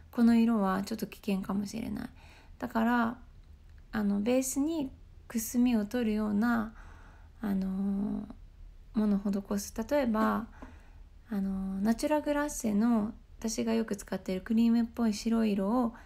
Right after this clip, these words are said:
ベースにつけて、上からやると、ある、割とくすみが取れたりもします。そう、だから、あのー、自分でくすみあるなと思う人は、これつけるときに思い出してみてください。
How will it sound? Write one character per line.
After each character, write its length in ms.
ベ 160
ー 40
ス 140
に 180
つ 120
け 140
て、 360
上 120
か 160
ら 60
や 140
る 120
と、 500
あ 100
る、 220
割 220
と 360
く 60
す 140
み 140
が 120
取 180
れ 60
た 120
り 100
も 180
し 120
ま 280
す。 100
そ 140
う、 60
だ 100
か 180
ら、 260
あ 80
の 560
ー、 20
自 160
分 140
で 80
く 80
す 120
み 140
あ 80
る 120
な 180
と 160
思 140
う 40
人 240
は、 340
こ 60
れ 80
つ 140
け 120
る 120
と 100
き 140
に 340
思 260
い 60
出 140
し 60
て 100
み 80
て 100
く 140
だ 120
さ 140
い。 20